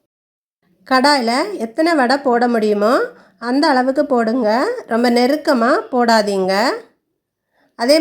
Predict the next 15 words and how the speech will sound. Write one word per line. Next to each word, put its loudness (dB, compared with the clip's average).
மாதிரி 0
போட்டுட்டு 0
உடனே 2
திருப்பி -2
விடாம 2
ஒரு 2
நிமிஷம் 2
விட்டுட்டு -2
திருப்பி 0
விடுங்க. 2
நாம 2
மீடியம் 2
ஃப்ளேம்ல 0
வச்சு -4
பொரிச்சாதான் 0